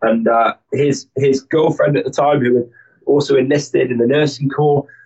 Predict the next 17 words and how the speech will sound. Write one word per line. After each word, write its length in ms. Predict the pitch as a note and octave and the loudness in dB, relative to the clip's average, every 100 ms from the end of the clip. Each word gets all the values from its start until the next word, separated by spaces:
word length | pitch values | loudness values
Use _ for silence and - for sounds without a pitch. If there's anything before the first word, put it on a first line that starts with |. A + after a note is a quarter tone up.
| _ - | _ -8
she 260 | D#3+ D#3 - | -2 -2 -2
sort 280 | - - - | -2 -2 -2
of, 460 | _ _ _ - | _ _ _ -2
um, 320 | A#2 A2 A2 - | 0 2 0 -2
came 300 | - D3 B2 | -4 -2 0
back 260 | C3+ C3+ - | 0 -2 -2
and, 260 | B2+ A#2 - | -2 -2 -2
and, 320 | A#2 A2 A2 - | -2 0 -2 -4
um, 380 | A#2 G#2 G#2 G2+ - | -2 0 0 -4 -8
hadn't 320 | - D#3 C3 B2 | -6 -2 -2 0
yet 240 | D#3 - | -2 0
been 260 | C3 A#2 G#2+ - - - | 0 0 -4 -10 -16 -6
discharged. 640 | D3+ - E3 D#3 D3 - | -4 -2 -2 0 -2 -2
And 100 | B2+ | -2
then 260 | B2 A#2+ A2+ | 0 2 0
the, 320 | A2+ B2 B2 | 0 0 -2
the, 360 | C3+ B2+ - - | -2 -2 -2 -4